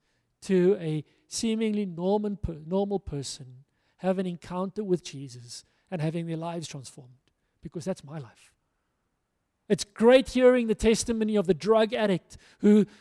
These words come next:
was at the point of death and Jesus healed and saved and they got filled with the Spirit and now they're this evangelist. I love that story. But I can't relate to that story because I've never been on my knees, suicidal,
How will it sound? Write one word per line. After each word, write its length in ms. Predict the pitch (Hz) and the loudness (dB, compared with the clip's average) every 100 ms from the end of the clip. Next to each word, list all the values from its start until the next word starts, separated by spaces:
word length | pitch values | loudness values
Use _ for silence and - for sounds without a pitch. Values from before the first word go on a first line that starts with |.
| - | 0
was 300 | 196 165 - - | 2 0 -6 -10
at 200 | 233 220 | -4 0
the 80 | 233 | 0
point 360 | - 208 208 196 | 2 2 4 -2
of 120 | 143 | 6
death 280 | 220 214 185 | 6 6 0
and 100 | 160 | 0
Jesus 640 | 208 233 185 190 143 - | 4 6 4 0 -2 -2
healed 320 | 233 233 196 | 2 4 4
and 100 | 175 | 0
saved 480 | - 233 226 226 175 | -4 0 4 2 2
and 120 | 156 - - - | -8 -14 -10 -2
they 80 | |
got 120 | 196 190 | 0 0
filled 360 | - 247 240 | 4 6 6
with 80 | 214 | 4
the 80 | 202 | 0
Spirit 480 | - - 233 214 208 | -2 4 4 4 0
and 100 | 202 | -6
now 220 | 202 208 | 0 2
they're 100 | 196 | 2
this 160 | 190 | 2
evangelist. 560 | 190 175 175 131 139 - | 2 0 -2 -6 -16 -16
I 60 | 156 | -6
love 160 | 220 | -6
that 140 | 202 - | -6 -12
story. 340 | - 131 160 _ _ _ _ _ _ _ _ | -16 -20 _ _ _ _ _ _ _ _ _
But 120 | 208 | -18
I 40 | |
can't 220 | - 247 | -12 -8
relate 280 | 190 180 233 | -4 -2 -2
to 100 | 190 | -6
that 100 | 165 | -12
story 340 | - 151 151 160 _ _ _ _ _ _ _ | -18 -20 -20 _ _ _ _ _ _ _ _
because 240 | - 180 185 | -10 -8 -4
I've 140 | 185 | -4
never 220 | 202 202 | -2 -2
been 440 | 175 185 202 160 135 _ _ _ _ _ _ _ _ 190 | 0 2 0 -2 -12 _ _ _ _ _ _ _ _ -2
on 160 | 202 | -2
my 160 | 196 190 | 0 -4
knees, 720 | 180 190 160 127 110 - - 202 | -4 -6 -8 -12 -16 -18 -20 -16
suicidal, 960 | - 185 175 175 180 185 175 160 151 | -6 -4 -4 -2 0 0 0 -4 -8